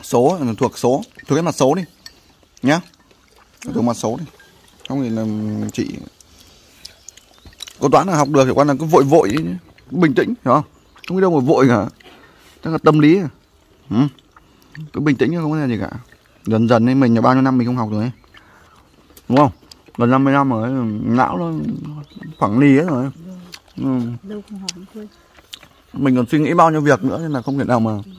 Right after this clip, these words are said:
Speaker 1: như đội Quế với Toàn với Thành nó mới học thì nó, nó, nó chưa phải suy nghĩ những cái gì về cuộc đời.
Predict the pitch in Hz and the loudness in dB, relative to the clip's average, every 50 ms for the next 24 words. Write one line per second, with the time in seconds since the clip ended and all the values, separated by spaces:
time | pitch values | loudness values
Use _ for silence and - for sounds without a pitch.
0 | - - - - - - _ - - _ _ 98 95 117 143 151 151 156 139 107 | -20 -20 -20 -20 -20 -20 _ -20 -20 _ _ -10 -4 -2 -2 2 2 4 4 2
1 | 139 135 139 143 143 156 185 - - 135 120 117 131 135 147 131 123 117 117 123 | 2 2 2 2 2 2 0 0 2 2 2 2 0 0 -2 -2 0 0 0 0
2 | 127 127 131 156 170 143 120 - 117 113 113 113 113 120 135 147 - _ _ - | 0 0 0 0 0 -2 -2 -2 -4 -4 -2 -2 -2 -4 -4 -6 -10 _ _ -20
3 | - _ - - _ - - 151 147 202 190 156 120 143 165 165 170 175 190 196 | -20 _ -20 -20 _ -10 -8 0 2 4 4 4 4 2 0 0 0 0 -2 -2
4 | 190 196 175 160 135 123 110 - 113 110 127 123 107 98 98 | -2 -2 0 0 0 0 0 -2 0 2 4 4 4 2 -2